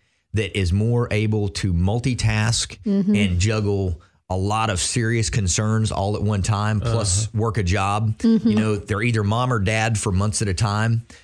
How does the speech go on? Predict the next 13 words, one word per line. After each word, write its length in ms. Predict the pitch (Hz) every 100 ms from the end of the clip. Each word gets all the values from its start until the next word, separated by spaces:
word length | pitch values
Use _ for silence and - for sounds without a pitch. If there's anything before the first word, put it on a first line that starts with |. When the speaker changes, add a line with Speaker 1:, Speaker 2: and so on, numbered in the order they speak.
| _
Speaker 1:
uh, 280 | 107 98 87 - _ -
not 260 | 123 117
knowing 320 | 113 113 110
when 100 | 113
they're 140 | 107 104
gonna 180 | 104 95
hear 220 | 104 110
from 400 | - 110 107 101
their, 260 | 101 101
uh, 160 | 101 98
their 140 | 95
soldier 580 | 95 - 104 98 107 101 - - _
and 420 | 98 98 92 92